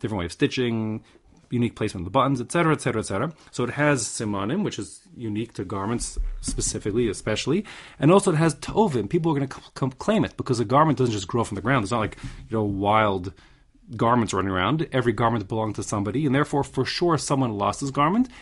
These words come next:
and wants it back. He's toveit, and for sure he can identify it 'cause it has simanim. So that's your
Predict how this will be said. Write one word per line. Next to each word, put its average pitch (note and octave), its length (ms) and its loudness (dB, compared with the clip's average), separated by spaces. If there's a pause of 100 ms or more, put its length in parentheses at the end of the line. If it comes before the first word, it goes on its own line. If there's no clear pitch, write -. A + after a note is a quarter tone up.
(140)
and B2 160 0
wants G#2+ 260 0
it G2 80 -6
back. F#3+ 400 2 (220)
He's A2+ 180 -4
toveit, G#2+ 640 -2
and A2 160 -4
for - 100 -8
sure - 160 0
he C3+ 60 -2
can E3 80 -4
identify G#3+ 420 2
it D#3 60 -2
'cause D3 140 -2
it D3+ 60 4
has D3+ 140 2
simanim. G#2+ 400 0 (380)
So F3 120 2
that's F3 120 2
your D3 180 0